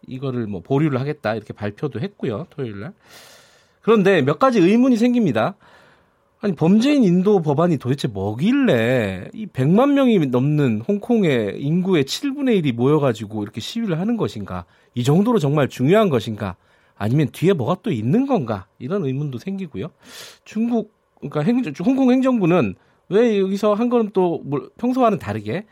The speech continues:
물러나는 제스처를 보이는가? 이게 중국이 뭔가 이제 다른 속셈이 있는 게 아닌가라는 생각도 들고요.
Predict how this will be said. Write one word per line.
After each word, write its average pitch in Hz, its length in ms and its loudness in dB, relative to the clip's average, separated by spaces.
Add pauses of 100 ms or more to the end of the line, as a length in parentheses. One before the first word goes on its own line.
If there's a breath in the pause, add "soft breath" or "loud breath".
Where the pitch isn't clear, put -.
(100)
물러나는 165 440 2
제스처를 120 480 -4
보이는가? 120 560 -4 (680 loud breath)
이게 196 140 -4
중국이 180 720 -2
뭔가 135 540 0
이제 117 180 -12
다른 123 240 -6
속셈이 147 400 -8
있는 120 240 -6
게 147 80 -8
아닌가라는 104 580 -8
생각도 139 320 -14
들고요. 123 580 -10